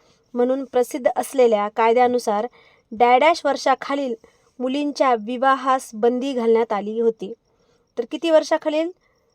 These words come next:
ब्रिटिश राजवटीत म्हणले, ब्रिटिश राजवटीमध्ये जे कायदा संमत करण्यात आला आणि सारडा ॲक्ट म्हणजे शारदा कायदा म्हणून जो प्रसिद्ध आहे, त्याच्यामध्ये किती वर्षाखालील मुलींच्या विवाहास बंदी घालण्यात आली होती?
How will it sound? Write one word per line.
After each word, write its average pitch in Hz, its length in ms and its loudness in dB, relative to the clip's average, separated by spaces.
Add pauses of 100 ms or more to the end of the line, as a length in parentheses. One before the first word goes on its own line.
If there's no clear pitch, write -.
(480)
ब्रिटिश 294 640 -6
राजवटीत 277 480 2
म्हणले, 214 340 -2
ब्रिटिश 233 380 0
राजवटीमध्ये 220 920 -4 (840)
जे 262 60 -4
कायदा 254 340 2
संमत 285 260 -6 (100)
करण्यात 262 320 -2
आला 226 160 2
आणि 233 220 -2
सारडा 254 400 0
ॲक्ट 262 280 0
म्हणजे 233 240 0
शारदा 240 360 0
कायदा 254 300 0
म्हणून 262 220 -4
जो 254 100 0
प्रसिद्ध 240 360 -4
आहे, 226 160 4
त्याच्यामध्ये 226 540 -2 (800)
किती 339 180 -2
वर्षाखालील 320 560 2
मुलींच्या 285 440 -4
विवाहास 269 360 -2
बंदी 254 240 -4
घालण्यात 254 320 -2
आली 233 140 0
होती? 233 160 -2